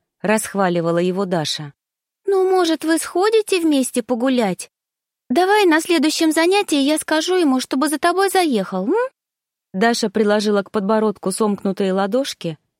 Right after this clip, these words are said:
и умоляюще смотрела на Гелю. Арсений Викторович, её репетитор по английскому,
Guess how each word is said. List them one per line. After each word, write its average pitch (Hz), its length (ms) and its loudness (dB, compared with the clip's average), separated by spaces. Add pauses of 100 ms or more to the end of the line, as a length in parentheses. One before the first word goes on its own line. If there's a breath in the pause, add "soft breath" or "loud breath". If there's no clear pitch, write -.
и 208 100 0
умоляюще 220 640 0
смотрела 214 500 -2
на 208 160 -2
Гелю. 151 440 -4 (840)
Арсений 269 540 0
Викторович, 196 800 -4
её 254 340 0
репетитор 247 540 -2
по 226 160 -2
английскому, 185 720 -4